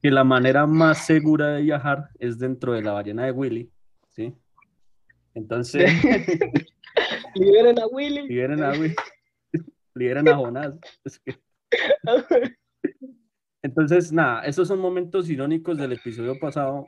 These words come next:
Speaker 1: Eh, por favor, si quieren exactamente saber qué ocurrió, los invito a leer el capítulo uno, porque, pues, aquí nosotros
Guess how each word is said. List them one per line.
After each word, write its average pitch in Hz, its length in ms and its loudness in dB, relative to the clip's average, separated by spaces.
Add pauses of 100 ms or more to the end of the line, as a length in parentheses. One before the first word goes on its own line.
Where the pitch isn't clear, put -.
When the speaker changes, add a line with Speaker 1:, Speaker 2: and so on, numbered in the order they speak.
(140)
Speaker 1:
Eh, 110 480 -6
por 120 160 -8
favor, 117 400 -4
si 123 140 -12
quieren 117 380 -8
exactamente 123 920 -6
saber 104 300 -10
qué - 140 -6
ocurrió, 131 600 -4
los 113 220 -10
invito 107 380 -8
a 123 40 -4
leer 110 260 -4
el 113 120 -6
capítulo 113 540 -6
uno, 131 540 -4 (460)
porque, 107 380 -8
pues, 98 560 -6
aquí 107 340 -4
nosotros 120 720 -6